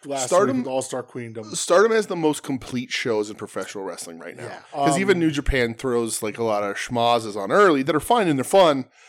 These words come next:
Speaker 2: but they're not important. Stardom just is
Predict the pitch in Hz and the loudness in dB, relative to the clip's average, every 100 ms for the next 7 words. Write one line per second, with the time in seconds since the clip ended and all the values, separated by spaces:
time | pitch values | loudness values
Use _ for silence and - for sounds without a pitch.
0 | _ - 147 151 147 117 - 135 139 190 | _ -2 0 2 0 -2 0 0 0 -4
1 | 196 _ _ _ - - 151 247 240 185 | -10 _ _ _ -10 0 2 2 0 -4
2 | 160 - 139 120 | -8 -6 -6 -6